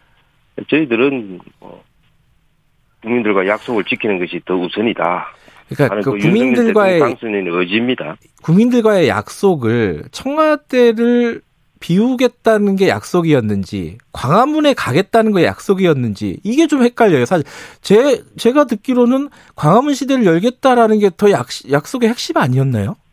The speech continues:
Speaker 1: 광화문 시대를 열겠다는 것은 이제 두 번째 문제죠.
Speaker 2: 그건 두
Speaker 1: 사실은
Speaker 2: 번째다?
Speaker 1: 청와대를 나오게-,
Speaker 2: 아.
Speaker 1: 나오겠다.
Speaker 2: 예.
Speaker 1: 제왕적 대통령 문화를 청산하겠다.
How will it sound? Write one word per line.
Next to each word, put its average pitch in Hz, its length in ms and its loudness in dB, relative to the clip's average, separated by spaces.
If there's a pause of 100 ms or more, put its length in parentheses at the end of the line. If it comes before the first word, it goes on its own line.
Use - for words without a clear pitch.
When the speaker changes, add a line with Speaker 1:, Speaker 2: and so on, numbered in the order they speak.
(500)
Speaker 1:
광화문 127 540 0
시대를 117 320 0
열겠다는 101 560 -2
것은 95 760 -4
이제 - 120 -6 (960)
두 98 100 -6
번째 113 260 0
문제죠. 80 520 -12 (160)
Speaker 2:
그건 202 200 2
두 - 60 -4
Speaker 1:
사실은 151 120 2
Speaker 2:
번째다? 170 300 2
Speaker 1:
청와대를 147 280 -2
나오게-, 113 380 0
Speaker 2:
아. 120 100 -2
Speaker 1:
나오겠다. 101 960 0
Speaker 2:
예. 117 400 -2
Speaker 1:
제왕적 120 400 0
대통령 110 880 -2 (120)
문화를 104 680 0 (100)
청산하겠다. 104 800 -4